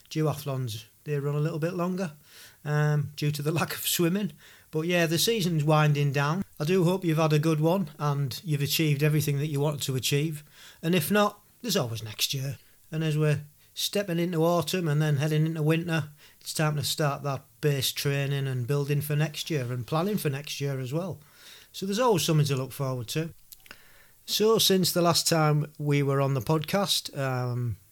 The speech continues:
we're continuing to train, getting ready for our duathlon in two weeks' time at Darley Moor.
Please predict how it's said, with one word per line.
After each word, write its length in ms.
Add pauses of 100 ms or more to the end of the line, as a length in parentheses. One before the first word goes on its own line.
we're 180 (120)
continuing 600
to 120
train, 480 (400)
getting 300
ready 260
for 520
our 340 (160)
duathlon 720 (360)
in 160
two 240
weeks' 320
time 440 (800)
at 580
Darley 320
Moor. 340